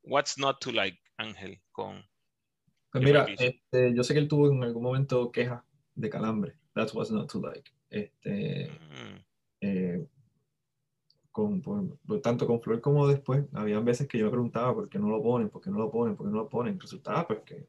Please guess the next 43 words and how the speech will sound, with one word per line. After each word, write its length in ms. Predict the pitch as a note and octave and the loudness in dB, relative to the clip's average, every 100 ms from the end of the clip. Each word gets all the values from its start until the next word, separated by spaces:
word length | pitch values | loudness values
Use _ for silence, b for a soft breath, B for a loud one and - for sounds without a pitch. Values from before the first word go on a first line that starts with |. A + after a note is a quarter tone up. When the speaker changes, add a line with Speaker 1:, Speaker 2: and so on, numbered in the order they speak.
| _ | _
Speaker 2:
que 80 | - | -20
se, 260 | - - - | -14 -14 -14
se 280 | - _ - | -20 _ -14
había 140 | F#2+ | -10
quejado 260 | F2+ A2 A2+ | -8 -4 -2
de 60 | |
alguna 180 | G#2+ G#2 | 0 0
dolencia, 420 | G#2+ A2 A2+ - - b b b b b | 0 -2 -4 -8 -10 b b b b b
eh, 280 | F#2 F2+ E2 | -6 -4 -4
o 100 | E2 | -6
algún 240 | F#2+ G2 | -4 -6
calambre. 480 | G2+ G#2+ G#2 G2 F#2+ - b b _ _ | -2 0 0 -2 -6 -12 b b _ _
Eh, 360 | - F#2+ F#2 - - | -6 -2 -2 -6 -8
y, 420 | G#3 G3+ G3 - | -6 -4 -6 -8
y 140 | - G#2+ | -4 0
no 160 | G#2 | 2
sé 200 | - B2 | 2 2
si 260 | B2 - A#2+ | 2 2 4
eso 240 | A#2 A#2 | 4 4
es, 120 | A#2 A#2+ | 2 2
eh, 240 | G#2+ G#2+ G#2 | -6 -4 -4
falta 220 | G#2 G#2 | -6 -4
de 20 | |
preparación 300 | G#2 - G2+ | -6 -6 -6
adecuada 480 | F#2+ - C3+ D3 C3 | -6 -2 2 4 4
o 140 | G#2+ G#2 | 0 -2
es 60 | |
asunto 380 | G2+ - G2+ G2+ | -10 -10 -6 -4
de 120 | G2 - | -4 -8
la 180 | G#2+ G#2 | -4 -4
in-, 140 | F#2+ - | -4 -10
interna 320 | G2+ - G#2 | -12 -4 0
del, 160 | G#2 G2 | 0 -2
del, 260 | G#2 F#2+ - | -8 -10 -14
del 160 | G2 | -18
trabajo 280 | - E2+ G#2 | -8 -6 -4
del, 140 | G2+ | -6
del, 140 | - - _ _ - | -8 -14 _ _ -20
del 100 | - | -12
cuerpo 280 | - - | -10 -4
de 120 | G2 - | -4 -4
preparación 460 | - F#3+ F#3+ G3 | -4 -4 -4 -6
física, 440 | - A3 - F#3+ | -4 -6 -4 -8